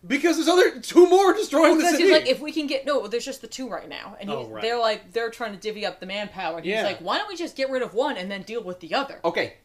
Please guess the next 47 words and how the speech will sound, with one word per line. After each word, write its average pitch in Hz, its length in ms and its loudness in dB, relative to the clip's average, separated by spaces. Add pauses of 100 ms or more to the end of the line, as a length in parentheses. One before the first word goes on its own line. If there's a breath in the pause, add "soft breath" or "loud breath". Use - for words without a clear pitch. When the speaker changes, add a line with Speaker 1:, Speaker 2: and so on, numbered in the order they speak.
Speaker 3:
excellent 175 360 -4
D 147 120 -8
and 143 80 -10
D 180 80 -10
tactics. - 540 -8
You 139 120 -12
fight 165 380 -2
one 214 260 2
monster, 185 380 0
you 170 140 -4
get 156 140 0
its - 100 -12
health 143 160 -4
all 151 120 -6
the 220 80 -12
way 139 120 -4
down, 104 420 -8
and 131 100 -6
Speaker 2:
Right? 127 140 0
Speaker 3:
then 202 100 0
you 202 120 -4
fight 98 220 -12
the 190 80 -16
other 165 100 -16
monster. 170 120 -4
Speaker 2:
Exactly. 233 640 -2
Speaker 1:
See, 180 300 -6
now 160 220 -6
I 147 120 -4
would 156 140 -4
have, 156 160 -6
uh, 151 280 -6
depleted 156 320 -8
my 165 60 -6
resources 170 600 -8
because 127 200 -20
I 135 80 -6
would 135 140 -10
say 139 160 -12
that 135 120 -14
you 139 120 -14
have 127 140 -14
two 185 320 -12
monsters 175 480 -8
attacking 123 400 -12
a 104 40 -20
city. 110 340 -16